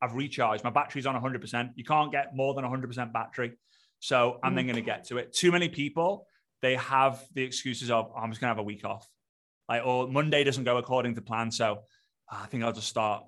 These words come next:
Speaker 1: on Tuesday." And then Tuesday comes, "Well, actually, it's, I'm not feeling great now." And then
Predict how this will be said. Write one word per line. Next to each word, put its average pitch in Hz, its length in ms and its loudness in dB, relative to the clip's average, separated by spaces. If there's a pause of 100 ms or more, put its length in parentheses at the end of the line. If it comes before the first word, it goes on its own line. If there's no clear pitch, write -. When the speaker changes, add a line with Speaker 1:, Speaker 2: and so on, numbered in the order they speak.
Speaker 1:
on 104 160 -4
Tuesday." 107 460 -6
And 113 80 -4
then 113 80 -4
Tuesday 131 320 -4
comes, 123 200 -4
"Well, 107 240 -4 (240)
actually, 110 380 -4
it's, 104 140 -6
I'm 127 80 -8
not 120 160 -6
feeling 113 200 -4
great 107 180 -4
now." 113 180 -2
And 120 160 -8
then 117 160 -8